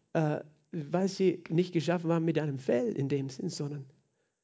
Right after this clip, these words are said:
auch wenn manche denken, weißt du, die Urmenschen hatten irgendwie Affenfell. Nein,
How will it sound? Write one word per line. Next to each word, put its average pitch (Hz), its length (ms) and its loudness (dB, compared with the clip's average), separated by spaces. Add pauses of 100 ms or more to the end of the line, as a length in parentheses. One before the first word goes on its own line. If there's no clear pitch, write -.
(320)
auch 139 120 0
wenn 143 120 4
manche 135 260 0
denken, 131 280 0
weißt 127 180 0
du, 131 40 -4
die 135 120 -4
Urmenschen 139 720 0
hatten 131 260 -4
irgendwie 131 480 -2 (340)
Affenfell. 143 600 -2
Nein, 175 280 0